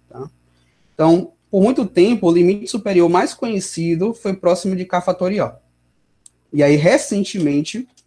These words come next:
a gente teve esse limitante melhorado pra log de K elevado a um mais Ozinho de um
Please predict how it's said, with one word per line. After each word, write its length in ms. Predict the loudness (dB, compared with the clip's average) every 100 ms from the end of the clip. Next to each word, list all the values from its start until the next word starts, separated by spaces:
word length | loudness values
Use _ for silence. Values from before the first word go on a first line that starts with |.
| _ _ _ _ _ _ _ _ _
a 120 | -4
gente 260 | 0 0 0
teve 260 | -2 -2 -2
esse 140 | -4
limitante 640 | -2 -2 -4 -4 -4 -4 -2
melhorado 720 | -2 2 4 4 0 -2 -8 _ _ _ _ _ _
pra 160 | -2
log 240 | 0 -2 -2
de 140 | -6
K 480 | -6 -4 -4 -4 -12 _ _ _
elevado 420 | -2 0 0 0
a 80 | 2
um 160 | 2 2
mais 400 | 0 0 -4 -4
Ozinho 480 | -4 -4 -2 -2 -2
de 160 | -4
um 320 | -4 -2 -4